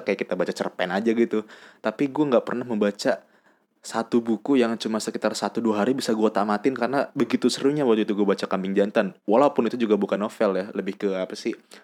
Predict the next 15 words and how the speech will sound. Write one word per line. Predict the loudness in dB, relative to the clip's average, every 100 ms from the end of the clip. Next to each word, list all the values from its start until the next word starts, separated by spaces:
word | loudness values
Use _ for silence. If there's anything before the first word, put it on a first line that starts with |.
| _ -6
ya | -2
kumpulan | -2 0 0 0
blog. | 2 0 0 -4 _ _ _ _
Akhirnya | -12 -6 -2
gue | 2 2
mulai | 2 0
ketagihan | 0 -2 -2 -2 -4 -2
tuh, | -4 0
gue |
baca-baca | 0 0 -2 -4 -4 -4 -2 -2 -4 -20 -20 -12
novel | -12 -6 -4 -2
random. | -2 -2 -4 -4 -6 0
Gue | 2 4 2 -2 _ _ -20 _ _ _ _
ubek-ubek, | 4 4 4 4 2 0 _ -20 _ _ -4
eh, | 0 2 2 4 4 2